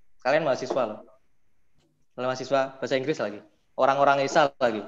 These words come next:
Aku dulu juga orang isa tapi nggak terlalu aktif karena sibuk bekerja. <laughs> Tapi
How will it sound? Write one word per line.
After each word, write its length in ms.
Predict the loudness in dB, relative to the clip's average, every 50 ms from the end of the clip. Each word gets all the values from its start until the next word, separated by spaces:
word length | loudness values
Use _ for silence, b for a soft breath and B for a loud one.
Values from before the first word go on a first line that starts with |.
| -6 -6
Aku 160 | -4 -2 -2
dulu 160 | 0 0 0
juga 240 | 2 4 4 6 6
orang 120 | 4 4 2
isa 120 | 2 2
tapi 200 | 2 2 2 2
nggak 160 | 2 0 2 2
terlalu 240 | 2 2 2 2
aktif 120 | 0 -4 -4 -4
karena 240 | -2 -4 -4 -6
sibuk 240 | -6 -6 -6 -6 -6
bekerja. 320 | -6 -8 -10 -8 -10 -10 -12 _ _ _ _ _ _ _ _ -8
<laughs> 560 | -8 -6 -8 -10 -14 -16 -20 -20 _ -18 -14 -6
Tapi 280 | -2 0 0 0 -2